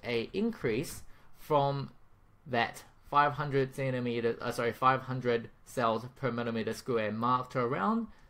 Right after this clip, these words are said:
six hundred and fifty to six hundred and seventy cells per millimeters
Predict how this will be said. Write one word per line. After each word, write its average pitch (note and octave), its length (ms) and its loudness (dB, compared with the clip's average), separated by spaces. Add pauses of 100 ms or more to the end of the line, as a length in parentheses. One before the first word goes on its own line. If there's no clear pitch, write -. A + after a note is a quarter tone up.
(880)
six - 300 -6
hundred D#3 560 0
and C3+ 200 -2
fifty C3+ 400 -2
to C3+ 140 -6
six B2+ 240 -10
hundred A#2 260 -4
and A2 140 -2
seventy B2 480 -2
cells F#2 360 -6
per G#2+ 140 -6
millimeters F2+ 540 -10